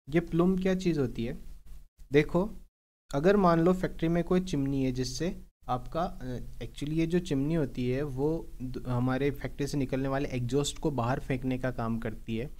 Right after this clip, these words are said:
है ना? इसके अंदर यहाँ पे ईएसपी डिवाइस लगा होता है इस जगह पे, तो ईएसपी डिवाइस जो है वो क्या करता है, इसको, इसके अंदर से निकलने वाले धुएं को, के अंदर से पार्टिकल्स को साफ करने का काम करता है। तो इलेक्ट्रोस्टैटिक प्रेसिपिटेटर लगा होता है ना,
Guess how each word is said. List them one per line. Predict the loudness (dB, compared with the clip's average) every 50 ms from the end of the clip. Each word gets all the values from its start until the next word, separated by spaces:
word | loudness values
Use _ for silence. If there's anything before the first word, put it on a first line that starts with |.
| -14 -14 -14 -14 -14 -8 -4
है | 0
ना? | 0 0 0 -2 -4 -6
इसके | -6 -4 -2 0
अंदर | 0 2 2 2 2
यहाँ | 2 2 2 0
पे | 0 0 -2 -2 0
ईएसपी | 0 0 0 -2 -2 -2 -2 0
डिवाइस | 0 2 2 2 0 0 -2 -2
लगा | -2 -2 0 0
होता | 0 -2 -2 -2 -2
है | -2 -2
इस | -2 -2
जगह | -4 -4 -4 -4 -4
पे, | -2 -2 -4 -2
तो | -2 -2
ईएसपी | 0 0 0 0 -2 -2 -4 -2
डिवाइस | -2 0 0 0 0 0 0
जो | 0 0 0
है | 0 0
वो | 0 -2 -4 -4
क्या | -4 -6 -6 -4
करता | -4 -6 -4 -4 -4
है, | -4
इसको, | -4 -6 -6 -4 -4 -4 -4 -6 -10 -14 -18 -20 _ _ _ -10
इसके | -8 -4 0 2
अंदर | 2 4 4 2 2
से | 2 0
निकलने | 0 0 0 -2 0 0 0
वाले | 0 0 0 0 0 0
धुएं | 0 0 0 0 0 0
को, | 0 -2 -2
के | -2 -6 -10 -16 -20 _ _ _ 0
अंदर | 2 2 2 2 0 0
से | -2 -2
पार्टिकल्स | 0 0 0 0 0 -2 -4 -2 -2 -4 -4
को | -4 -4 -4
साफ | -2 -2 -2 -2 -2 -4 -4
करने | -4 -2 -2 -2 -2
का | -2 -4 -4
काम | -2 -4 -4 -2 -4
करता | -4 -4 -6 -6 -6 -6
है। | -6 -8 -10 -12 -18 _ _ _ _ _ _ _ _ _ -2
तो | 0 0 0 0 0
इलेक्ट्रोस्टैटिक | -2 -4 -4 -4 -4 -6 -6 -6 -4 -4 -4 -4 -2 -4 -6 -6 -8 -14 -18 _ _ _ _
प्रेसिपिटेटर | -8 -6 -4 -6 -6 -6 -4 -4 -4 -4 -4 -4 -4 -2
लगा | -2 -2 -2 -2 -2
होता | -2 -4 -4 -4
है | -4 -2
ना, | -2 -2 -4 -4